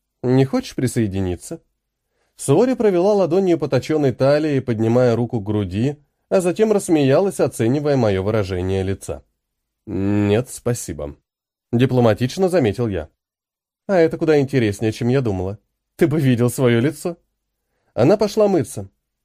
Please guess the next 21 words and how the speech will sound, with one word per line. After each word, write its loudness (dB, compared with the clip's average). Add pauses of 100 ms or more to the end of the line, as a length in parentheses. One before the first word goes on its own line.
(180)
впрочем, 0
не 4
забывая 2
прихватить -4
пульт 0
от -4
ошейника. -6 (840)
Я 2
расположился 0
на 6
продавленной 2
кровати 0 (260)
и 0
уже 2
через 0
десять -4
минут -2
витал 0
в -18
царстве -2
Морфея. -4